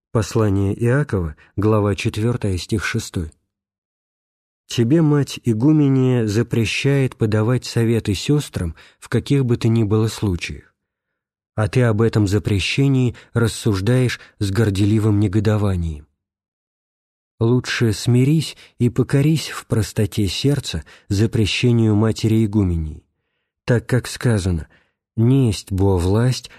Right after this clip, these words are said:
аще не от Бога. Противляяся власти, Божию повелению противляется". Послание к римлянам, глава тринадцатая, стихи первый и второй. Напомню тебе и то, что ты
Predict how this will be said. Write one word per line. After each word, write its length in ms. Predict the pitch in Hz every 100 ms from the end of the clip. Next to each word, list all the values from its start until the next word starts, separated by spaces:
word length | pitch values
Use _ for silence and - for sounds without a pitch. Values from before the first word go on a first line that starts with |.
| -
аще 400 | 113 107 - 113
не 140 | 107
от 180 | 117 110
Бога. 400 | 104 101 82 78 _ _ _ _ _ _ -
Противляяся 1040 | 120 110 123 110 113 107 101 92 - 101
власти, 600 | 95 135 147 - 82 82 _ _ _
Божию 640 | 107 117 127 104 117 117
повелению 760 | - 120 123 127 123 110 98 92
противляется". 960 | 110 104 - 104 104 90 82 - - - _ _ _ _ _
Послание 640 | 110 101 113 107 101 101
к 100 | 95
римлянам, 540 | 120 135 101 92 82 76 _ -
глава 360 | 104 107 104
тринадцатая, 800 | 98 113 110 131 135 101 - 85 85
стихи 400 | - 107 120 104
первый 400 | 120 107 101 98
и 40 |
второй. 460 | - 113 104 80 - _ _ _ _ _ _ _ _ _ _ _ _ _ _ _ _
Напомню 600 | 113 117 110 160 170 156
тебе 560 | 143 135 117 123 120 117
и 40 |
то, 240 | 107 139 143
что 300 | - - 117
ты 240 | 131 127